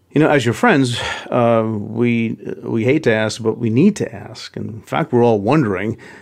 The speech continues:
what did you do? You must have done something. God wouldn't do this to you for no reason."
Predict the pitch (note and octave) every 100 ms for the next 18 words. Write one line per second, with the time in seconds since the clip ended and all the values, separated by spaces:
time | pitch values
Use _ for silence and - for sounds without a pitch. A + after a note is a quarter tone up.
0 | - - _ _ F#3 C4+ F#4 A#3+ A#2+ G#2
1 | C3 - - - _ _ _ _ _ _
2 | _ _ F3 G3+ E3 F#3+ G3+ B2 A2+ G#2
3 | - C#3+ D3 G2 G2+ A#2 D3+ E3+ C3+ E3
4 | C3 G#2 A#2+ E3+ A#2 A2+ - - A2 G#2+
5 | - F2+ G2+ G2+ F2+ G#2 C3+ G#2 D#2+ B2